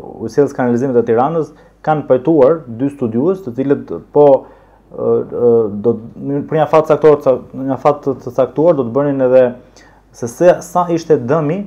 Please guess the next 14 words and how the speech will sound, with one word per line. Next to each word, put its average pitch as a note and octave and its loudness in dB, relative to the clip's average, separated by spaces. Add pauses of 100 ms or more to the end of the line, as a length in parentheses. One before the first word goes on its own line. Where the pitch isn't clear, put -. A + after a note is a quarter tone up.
nëse C3+ -2 (340)
eventualisht C#3 2
në B2+ -4
një A#2 -12
situatë B2+ 2
mundshme, C#3+ -4
siç B2+ -8
ishin C3 -4
rreshtet B2 -4
e - -
fundit, B2 -4 (320)
nëse C3 -2
diga A#2 2
shpërthente, C#3 -8